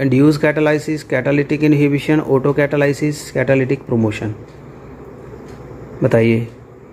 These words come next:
in titration between oxalic acid and acidified potassium permanganate, the manganese salt form catalyze the reaction। The manganese salt क्या है? ये आप बहुत ईजी है, टाइट्रेशन आपने टेंथ इलेवन में की होगी।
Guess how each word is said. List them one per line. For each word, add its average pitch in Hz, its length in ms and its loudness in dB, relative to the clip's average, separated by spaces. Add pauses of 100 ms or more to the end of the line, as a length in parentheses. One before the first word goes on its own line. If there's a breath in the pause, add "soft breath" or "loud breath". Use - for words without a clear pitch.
(360)
in 156 200 4
titration 170 520 0
between 165 300 2
oxalic 143 460 2
acid 156 300 0
and 143 160 2
acidified 147 500 0
potassium 139 420 0
permanganate, 131 640 2 (240)
the 135 80 8
manganese 135 480 0
salt 135 400 0
form 127 340 0 (760 loud breath)
catalyze 147 460 0
the 139 120 0
reaction। 120 460 -6
The 135 100 0 (100)
manganese 139 380 0
salt 123 300 -2
क्या 110 140 -4
है? 107 160 -8 (220)
ये 139 140 2
आप 135 200 0
बहुत 139 320 -2
ईजी 143 300 2
है, 139 320 2 (100)
टाइट्रेशन 135 420 0
आपने 135 300 0
टेंथ 131 320 0
इलेवन 127 240 2
में 127 140 0
की 127 160 -2
होगी। 127 280 -2